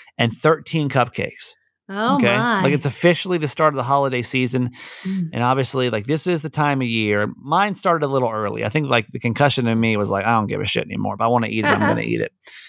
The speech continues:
Speaker 1: Uh, but they're literally the,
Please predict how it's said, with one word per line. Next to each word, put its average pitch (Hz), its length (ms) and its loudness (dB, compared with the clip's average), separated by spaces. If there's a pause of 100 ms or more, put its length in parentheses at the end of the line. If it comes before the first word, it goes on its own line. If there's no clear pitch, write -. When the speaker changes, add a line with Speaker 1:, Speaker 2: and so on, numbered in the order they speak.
(260)
Speaker 1:
Uh, 107 600 0 (120)
but 131 720 -2 (240)
they're 139 720 0 (220)
literally 156 720 -2 (140)
the, 113 680 0